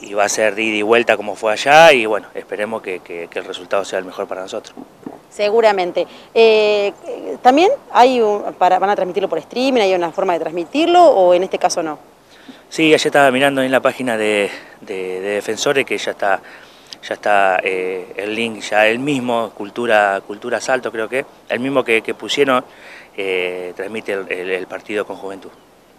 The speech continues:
Speaker 2: Bueno, excelente entonces, van por muy buen camino, vamos muy bien hasta ahora, eh, ahora solamente resta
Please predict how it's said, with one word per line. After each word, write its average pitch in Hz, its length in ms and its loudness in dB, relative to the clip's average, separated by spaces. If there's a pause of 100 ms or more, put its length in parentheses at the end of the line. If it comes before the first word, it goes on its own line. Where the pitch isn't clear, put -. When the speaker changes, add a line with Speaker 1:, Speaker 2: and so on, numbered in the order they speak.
(140)
Speaker 2:
Bueno, - 340 -14
excelente 262 560 -2
entonces, 160 500 -2
van 247 240 4 (240)
por 214 120 4
muy 311 120 4
buen 233 160 4
camino, 302 420 4
vamos 247 220 4
muy 220 180 2
bien 233 140 4
hasta 208 240 4
ahora, 339 400 10 (280)
eh, 196 500 4
ahora 269 220 8
solamente 311 560 2
resta 285 560 4